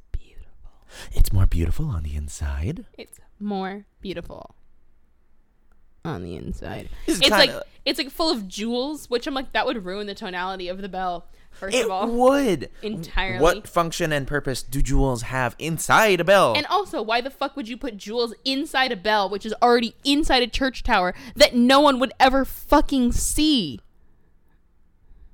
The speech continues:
Speaker 2: Why would you even put a on a bell. They serve no purpose. And, like, if, if the fucking,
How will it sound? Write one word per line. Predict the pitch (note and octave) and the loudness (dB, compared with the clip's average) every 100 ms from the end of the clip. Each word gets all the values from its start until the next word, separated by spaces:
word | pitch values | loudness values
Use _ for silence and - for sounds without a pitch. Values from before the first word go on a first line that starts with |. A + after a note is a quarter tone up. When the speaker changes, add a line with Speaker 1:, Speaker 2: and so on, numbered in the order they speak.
| - _ _ _ _ _ _ _ - | -20 _ _ _ _ _ _ _ 2
Speaker 2:
Why | A3 | 4
would | A#3 | 4
you | G3 | 2
even | E3 D3+ | 0 -2
put | - | -2
a | A2 - - _ _ _ _ _ _ | -2 -6 -18 _ _ _ _ _ _
on | C#3 D#3+ G3+ | 2 4 4
a | |
bell. | D3+ C#3+ A2+ E2+ A2+ - | 4 4 2 0 -6 -2
They | F#3 | -2
serve | - A3+ A#3 G3+ | -2 -8 -8 0
no | G#3+ A#3 | 2 4
purpose. | A#3+ B3 A3 - - - - | 2 0 -6 -10 -20 -8 -2
And, | F3 D3+ | -2 0
like, | D3+ - - | -2 -2 -8
if, | F#3 - | -10 -8
if | F3+ - | -12 -10
the | F3+ | -10
fucking, | E3 F3+ F3+ D3+ | -8 -8 -8 -10